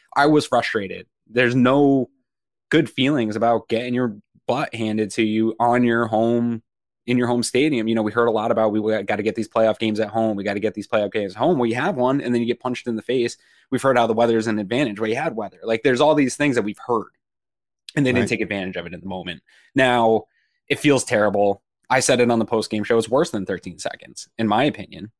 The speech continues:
Speaker 1: Like, at
Speaker 2: Hmm.
Speaker 1: thirteen seconds, I at least left that ceiling, season feeling like, "Man, the only thing that can stop us is a coin flip, or the only can, thing that can stop us is somebody else matching a generational performance." Like,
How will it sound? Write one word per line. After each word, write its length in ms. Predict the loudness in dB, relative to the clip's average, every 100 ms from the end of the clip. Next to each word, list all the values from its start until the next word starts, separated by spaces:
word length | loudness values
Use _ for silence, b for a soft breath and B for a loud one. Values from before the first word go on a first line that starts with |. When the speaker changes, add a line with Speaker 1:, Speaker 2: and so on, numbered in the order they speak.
| _ -6
Speaker 1:
Like, 200 | -6 0
at 60 |
Speaker 2:
Hmm. 80 | 2
Speaker 1:
thirteen 220 | 4 4
seconds, 400 | 2 2 2 2
I 80 | 2
at 60 | 2
least 220 | 2 2
left 180 | 0 0
that 180 | -4
ceiling, 340 | -2 0 0 -2
season 440 | -4 2 4 4 2
feeling 320 | 2 2 0
like, 220 | -2 -4
"Man, 340 | -2 -2 -4 -12 _ _ _ _ _ 0
the 60 |
only 120 | 2 4
thing 160 | 4
that 100 | 2
can 100 | 0
stop 300 | -2 -2 -2
us 140 | -4 -8
is 120 | -10
a 40 |
coin 260 | -6 -2 -2
flip, 240 | -4 -4
or 80 | 2
the 60 | 4
only 180 | 4
can, 180 | 2 0
thing 140 | 2 2
that 140 | 2
can 100 | -2
stop 300 | 0 0 0
us 160 | -2 -2
is 280 | -4 -4 -10 -8
somebody 340 | 0 2 2 2
else 260 | 2 0
matching 480 | 0 0 0 -2 -2
a 60 | 0
generational 600 | -2 -2 -2 -2 -6 -8
performance." 680 | -12 -6 -4 -4 -6 -8 -4
Like, 320 | -4 -6